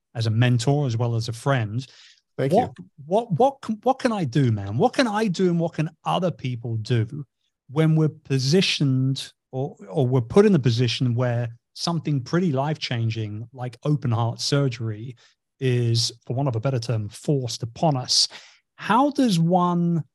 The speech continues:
Speaker 1: get their mind around something like that? 'Cause that's a defining moment,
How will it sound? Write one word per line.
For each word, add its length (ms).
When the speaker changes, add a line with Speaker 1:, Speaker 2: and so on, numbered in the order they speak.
Speaker 1:
get 200
their 160
mind 440
around 340
something 640
like 260
that? 240
'Cause 100
that's 220
a 40
defining 520
moment, 440